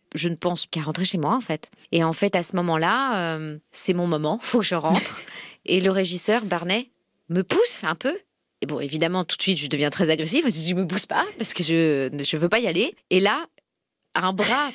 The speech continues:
Speaker 1: <laughs> passe comme ça dans le, dans, dans les coulisses et me tire très, très, très, très fort et je rentre vraiment sur scène. Euh, c'est ridicule. Bah, bon, en même temps, moi, j'ai, j'ai, j'ai seize ans, hein, je
Speaker 2: Vous avez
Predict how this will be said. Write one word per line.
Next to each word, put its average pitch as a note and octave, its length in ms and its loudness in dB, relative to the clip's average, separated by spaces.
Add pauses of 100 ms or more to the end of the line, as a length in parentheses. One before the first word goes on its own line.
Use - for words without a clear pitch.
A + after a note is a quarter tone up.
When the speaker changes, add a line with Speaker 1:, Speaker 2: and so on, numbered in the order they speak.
Speaker 1:
<laughs> - 120 -16
passe G4+ 460 0
comme B3+ 260 0
ça C4+ 300 0
dans G#3+ 160 -6
le, F3+ 220 -4 (420)
dans, G3 180 2
dans F3+ 80 2
les F#3 140 2
coulisses C4+ 520 2 (280)
et G#3+ 180 4
me A3+ 180 2
tire A3 300 -2
très, - 300 0
très, F#4+ 140 -2
très, - 180 -2
très - 180 0
fort D4+ 320 0
et B3 60 2
je G3 100 2
rentre G3 240 -2
vraiment A3+ 300 0
sur G3+ 180 0
scène. A#3 400 2
Euh, E3 300 2 (240)
c'est - 120 2
ridicule. G#3 520 0 (100)
Bah, E3 160 2
bon, F#3 80 0
en F3+ 60 2
même F#3+ 80 -2
temps, B3 100 -4
moi, G3 80 -4
j'ai, E3+ 220 -4
j'ai, D3+ 180 -4
j'ai D3 140 -2
seize F3+ 240 0
ans, F#3 200 0
hein, D3+ 180 -4
je - 100 -8 (420)
Speaker 2:
Vous A#3 180 4
avez G4 140 6